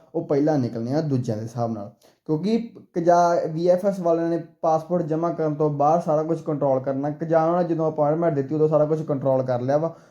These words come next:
ਹੁਣ ਬਸ ਤੁਹਾਡਾ ਪਾਸਪੋਰਟ ਜਮ੍ਹਾਂ ਹੋਣਾ ਵਾ, ਤੁਹਾਡੇ ਡਾਕੂਮੈਂਟ ਮਾੜੇ ਜਿਹੇ ਕੰਟਰੋਲ ਕਰਨੇ ਨਾਲ ਤੁਹਾਨੂੰ ਉਹਨਾਂ ਨੇ ਵੀਜ਼ੇ ਦੀ ਸਟੈਂਪ ਲਾ ਕੇ ਤੇ ਤੁਹਾਨੂੰ ਬਾਅਦ 'ਚ ਕੋਰੀਅਰ ਕਰ ਦੇਣਾ ਵਾ, ਵੀ ਤੁਹਾਡਾ ਜਿਹੜਾ ਵਾ ਵੀਜ਼ਾ ਵਾ, ਓਕੇ, ਓਕੇ, ਤੁਹਾਨੂੰ ਨਾਲ ਮੇਲ ਆ ਜਾਣੀ ਇੱਕ, ਠੀਕ ਆ।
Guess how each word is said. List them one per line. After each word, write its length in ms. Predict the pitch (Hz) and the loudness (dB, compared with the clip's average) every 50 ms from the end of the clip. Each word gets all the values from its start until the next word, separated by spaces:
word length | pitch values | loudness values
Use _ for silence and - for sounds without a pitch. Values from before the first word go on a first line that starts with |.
| _ _ - | _ _ -4
ਹੁਣ 160 | 165 165 156 | -2 -2 2
ਬਸ 180 | 139 143 147 147 | 2 2 2 4
ਤੁਹਾਡਾ 220 | 175 165 151 151 | 2 2 2 2
ਪਾਸਪੋਰਟ 440 | 147 - 139 131 131 131 143 147 143 | 2 2 0 0 0 0 -2 -2 -2
ਜਮ੍ਹਾਂ 300 | 127 127 123 139 156 180 | 0 -2 -2 0 0 2
ਹੋਣਾ 260 | 190 180 160 151 151 | 2 2 2 2 0
ਵਾ, 220 | 156 160 160 156 - - _ _ | 0 -2 -2 -4 -8 -18 _ _
ਤੁਹਾਡੇ 200 | _ 151 151 151 | _ 2 2 4
ਡਾਕੂਮੈਂਟ 380 | 143 139 139 139 147 160 170 170 | 4 4 2 2 2 0 0 2
ਮਾੜੇ 220 | 160 151 143 147 | 2 2 2 4
ਜਿਹੇ 100 | 147 156 | 4 2
ਕੰਟਰੋਲ 360 | 151 151 156 147 147 143 139 143 | 2 2 0 0 0 0 0 0
ਕਰਨੇ 240 | 143 143 135 139 | -2 -4 -2 -2
ਨਾਲ 240 | 143 147 143 143 143 | -2 -2 -2 -4 -4
ਤੁਹਾਨੂੰ 280 | 139 151 151 147 143 135 | -2 -2 -2 0 0 0
ਉਹਨਾਂ 160 | 139 139 139 | -2 -2 0
ਨੇ 180 | 143 147 147 147 - _ _ - - - | 0 0 -2 -2 -6 _ _ -20 -8 -2
ਵੀਜ਼ੇ 220 | 143 143 139 147 | -2 0 2 2
ਦੀ 60 | 143 | 0
ਸਟੈਂਪ 300 | 135 - - 131 139 135 | 0 0 0 0 0 0
ਲਾ 240 | 151 143 135 123 127 | 2 2 2 2 2
ਕੇ 360 | 123 143 151 156 156 - - - | 0 2 0 0 0 -2 -10 -16
ਤੇ 60 | - 139 | -8 -2
ਤੁਹਾਨੂੰ 260 | 143 151 147 139 127 | -2 0 0 2 2
ਬਾਅਦ 220 | 127 131 139 147 | 2 2 2 0
'ਚ 40 | 139 | -2
ਕੋਰੀਅਰ 280 | 143 135 131 127 127 123 | -2 -2 -2 0 0 -2
ਕਰ 160 | 123 127 117 | -2 -4 -4
ਦੇਣਾ 200 | 113 113 117 120 | -2 -2 -2 -2
ਵਾ, 400 | 127 131 131 131 131 127 127 - - _ _ _ - | -2 0 0 0 0 -2 -4 -8 -14 _ _ _ -8
ਵੀ 80 | 139 131 | -8 -2
ਤੁਹਾਡਾ 280 | 131 139 131 131 123 | 0 0 2 4 4
ਜਿਹੜਾ 180 | 120 120 123 127 | 2 4 2 2
ਵਾ 140 | 131 131 131 | 2 2 2
ਵੀਜ਼ਾ 360 | 131 127 123 120 123 123 123 | 2 0 0 0 0 0 0
ਵਾ, 220 | 120 123 131 131 - | 2 0 0 -2 -2
ਓਕੇ, 300 | - 131 127 - - 127 | -4 -6 -6 -6 -6 -6
ਓਕੇ, 160 | 123 123 120 | -4 -4 -4
ਤੁਹਾਨੂੰ 240 | 117 - 135 139 135 | -4 -2 -2 0 0
ਨਾਲ 180 | 131 120 117 113 | 0 0 0 0
ਮੇਲ 260 | 113 113 110 107 104 | -2 -4 -4 -4 -6
ਆ 100 | 101 101 | -6 -6
ਜਾਣੀ 260 | 101 101 101 104 107 | -8 -8 -10 -12 -14
ਇੱਕ, 120 | 104 - _ _ _ _ _ _ _ _ _ _ _ _ _ _ _ _ _ _ _ _ | -16 -18 _ _ _ _ _ _ _ _ _ _ _ _ _ _ _ _ _ _ _ _
ਠੀਕ 160 | 123 113 143 | -4 0 2
ਆ। 120 | 151 147 | 2 2